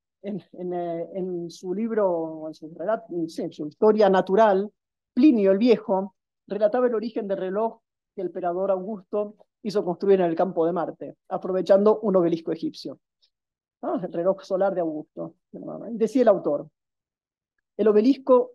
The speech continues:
al obelisco que está en campo de Marte", decía Plinio, "el divino Augusto le atribuyó la admirable función de medir la sombra proyectada por el sol, determinando así la duración de los días y las noches.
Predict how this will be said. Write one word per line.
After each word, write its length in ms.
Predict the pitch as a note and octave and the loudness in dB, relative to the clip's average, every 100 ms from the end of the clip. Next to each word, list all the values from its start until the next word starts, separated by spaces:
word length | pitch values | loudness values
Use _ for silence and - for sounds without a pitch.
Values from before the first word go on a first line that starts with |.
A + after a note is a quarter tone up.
| _ | _
al 160 | G#3 G3 | -4 0
obelisco 380 | G#3+ C4 C#4 G3 | 2 2 0 -2
que 80 | |
está 120 | G3 G#3 | 2 2
en 80 | |
campo 320 | G#3 G3 F#3+ G3 | 4 0 2 2
de 40 | |
Marte", 380 | A3 A3+ F3+ F#3+ | 4 2 0 -4
decía 320 | E3+ E3 E3 | -6 -4 -6
Plinio, 480 | D#3 G#3 F3+ F3 F#3+ _ _ _ _ _ _ _ | -6 -6 -4 -6 -8 _ _ _ _ _ _ _
"el 160 | A#3+ A3+ | 0 2
divino 240 | B3+ D4 | 4 4
Augusto 400 | C#4 A#3 C#4+ - | 4 4 0 0
le 120 | A#3+ G#3 | 2 4
atribuyó 460 | A3+ G3 G3 A#3+ | 2 -4 2 4
la 100 | A#3+ | 4
admirable 440 | G3+ G3 A3+ A#3 A3 | 2 2 2 0 -4
función 420 | F#3+ F3 A#3 A#3+ | -6 -4 -2 -2
de 80 | G3 | -2
medir 240 | F3 F#3+ | -2 -2
la 120 | G3 | -4
sombra 420 | F#3 A#3 A3+ A3 G3 | -4 -4 -4 -4 -4
proyectada 560 | F#3 E3+ E3+ F#3+ F3+ | -4 -8 -4 -4 -2
por 120 | F3+ | -6
el 100 | E3 | -10
sol, 500 | D#3+ B3+ G3+ D#3+ E3 - _ _ _ | -6 -2 0 -2 -4 -12 _ _ _
determinando 600 | - G3 G#3 G#3+ B3+ C#4 | -8 -4 -4 -4 -2 -2
así 160 | D4 C4 | -2 -4
la 100 | A#3 | -6
duración 400 | F#3 F3+ F#3+ G3+ | -4 -6 -6 -8
de 80 | F#3 | -6
los 140 | D#3+ | -8
días 260 | G3 G3+ F#3+ | -6 -6 -6
y 60 | |
las 160 | F3+ F3 | -14 -12
noches. 480 | E3 - D#3+ _ | -14 -14 -20 _